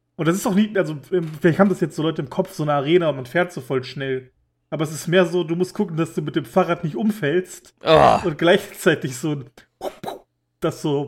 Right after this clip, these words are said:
Speaker 1: passen und so. Und als ich das gesehen habe, habe ich gedacht, okay, das ist so cool, da sehe ich Alex.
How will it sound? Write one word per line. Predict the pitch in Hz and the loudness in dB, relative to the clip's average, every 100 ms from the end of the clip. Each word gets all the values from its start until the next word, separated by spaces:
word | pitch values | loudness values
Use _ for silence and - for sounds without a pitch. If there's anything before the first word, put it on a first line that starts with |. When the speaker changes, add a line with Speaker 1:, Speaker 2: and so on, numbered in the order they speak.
| - | 2
Speaker 1:
passen | 190 190 147 135 | 4 4 0 -8
und | 127 | -8
so. | 143 131 127 - _ - | -6 -6 -8 -20 _ -6
Und | |
als | 165 160 | -6 -6
ich | |
das | - - | -12 -8
gesehen | 139 190 233 | -2 0 2
habe, | 202 | 2
habe | 202 | 0
ich | - | 2
gedacht, | 175 175 | 0 0
okay, | 160 151 135 127 - _ _ _ _ _ _ _ | -8 -8 -6 -8 -12 _ _ _ _ _ _ _
das | 220 214 | 0 0
ist | 202 | -4
so | 240 233 - | -8 -8 -6
cool, | 202 320 330 _ _ _ | -4 -2 -6 _ _ _
da | 160 156 | 0 0
sehe | 147 | -2
ich | 143 156 | -2 -2
Alex. | 135 127 127 - | -2 -4 -8 -20